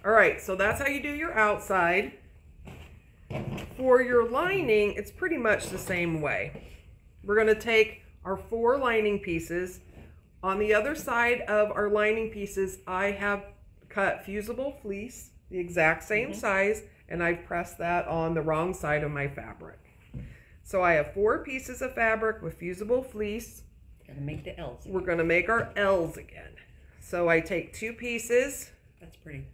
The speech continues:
Speaker 1: See how it make, isn't that pretty?
Speaker 2: Mm, it
Speaker 1: I
Speaker 2: is
Speaker 1: love
Speaker 2: very
Speaker 1: this
Speaker 2: pretty.
Speaker 1: fabric.
Speaker 2: Mm-hmm.
Speaker 1: So I'm gonna make an L. So you're just going to sew quarter inch from here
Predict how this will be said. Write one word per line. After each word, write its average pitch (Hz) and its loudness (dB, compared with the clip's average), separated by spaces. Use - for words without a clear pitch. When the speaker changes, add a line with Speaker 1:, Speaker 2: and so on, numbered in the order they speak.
Speaker 1:
See - -14
how 196 0
it 180 0
make, 196 -2
isn't 240 -10
that 392 -12
pretty? - -10
Speaker 2:
Mm, - -12
it - -8
Speaker 1:
I - -2
Speaker 2:
is 208 0
Speaker 1:
love 202 0
Speaker 2:
very - -4
Speaker 1:
this 160 -6
Speaker 2:
pretty. 139 -8
Speaker 1:
fabric. 190 -4
Speaker 2:
Mm-hmm. 143 -8
Speaker 1:
So 196 0
I'm 185 -6
gonna 190 -4
make 196 0
an 202 -4
L. 202 2
So 208 -2
you're 202 4
just 220 -2
going 233 -2
to 247 -4
sew 226 2
quarter 302 -2
inch 269 -6
from 196 -4
here 180 -2